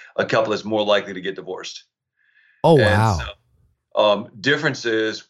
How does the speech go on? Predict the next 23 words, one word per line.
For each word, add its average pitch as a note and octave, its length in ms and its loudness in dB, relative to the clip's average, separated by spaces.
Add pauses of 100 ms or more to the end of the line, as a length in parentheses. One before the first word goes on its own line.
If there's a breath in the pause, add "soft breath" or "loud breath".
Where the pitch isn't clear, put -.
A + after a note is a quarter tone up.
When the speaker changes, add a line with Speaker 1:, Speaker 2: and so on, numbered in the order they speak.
Speaker 1:
while C3 420 4
they C3+ 240 0
are B2+ 260 0
a A#2+ 120 2
part D3 360 0
of A2 80 -2
what A2+ 180 -4
makes A2+ 240 -8
for A2 140 -12
chemistry C3+ 800 -4
and, G#2+ 240 -8
and, G#2 420 -2
uh, G2+ 540 4 (420 soft breath)
creates B2+ 320 2
this A2 240 -6
sense B2+ 320 -4
of G#2+ 320 -2
mystery B2+ 760 -4
and G#2 280 -2
we're G#2 200 -2
often B2 420 0
drawn A2+ 340 0
to, G#2+ 400 -4